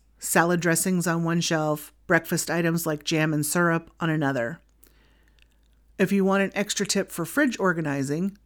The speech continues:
see my article about Lazy Susans. Repeat the process of removing everything, cleaning, and then reorganizing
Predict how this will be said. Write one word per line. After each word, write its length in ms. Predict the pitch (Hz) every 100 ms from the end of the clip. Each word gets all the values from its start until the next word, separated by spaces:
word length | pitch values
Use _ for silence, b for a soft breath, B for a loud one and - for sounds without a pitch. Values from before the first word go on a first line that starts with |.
| _ _ _ _
see 220 | - 233 208
my 180 | 208
article 480 | 175 185 175 180 165
about 320 | 175 160 151
Lazy 340 | 160 139 135 139
Susans. 720 | - 175 147 107 - - - _ _ _ _ _ b b b b b b b b
Repeat 380 | 220 214 381 370
the 60 |
process 680 | 254 196 151 151 165 180 - 196
of 140 | 180
removing 480 | 190 196 214 214 156
everything, 580 | 156 156 151 131 143 - _
cleaning, 560 | - 226 208 202 196 -
and 160 | 185 180
then 140 | 165
reorganizing 960 | 160 170 208 220 190 151 139 151 180